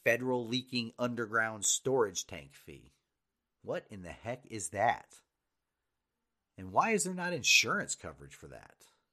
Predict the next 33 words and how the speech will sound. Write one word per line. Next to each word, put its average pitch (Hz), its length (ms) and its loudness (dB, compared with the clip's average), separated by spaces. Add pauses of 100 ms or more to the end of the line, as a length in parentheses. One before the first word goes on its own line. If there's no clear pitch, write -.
(680)
Does 98 160 -10
it 87 100 -8
happen - 580 -2
often 151 340 4
enough 151 300 -2
to 104 60 -12
generate 113 420 -4
a 98 40 -10
fee 127 420 -10
every 117 440 -4
time 139 420 -4
somebody 127 420 -6
pumps 131 300 -10
gas? 117 460 -10 (500)
I 120 40 -8
mean, 131 160 -2
think 185 160 -2
about 87 200 -6
it. 71 80 -16 (600)
How 147 320 2
many 147 380 -2
times 95 580 -6
is 85 180 -16
gasoline 113 720 -8
put 104 180 -12
into 104 160 -12
cars 78 560 -14 (160)
every 123 520 -8
day 80 500 -10 (580)
all 104 240 8
around 104 240 0
this 101 160 -10
country? - 460 -16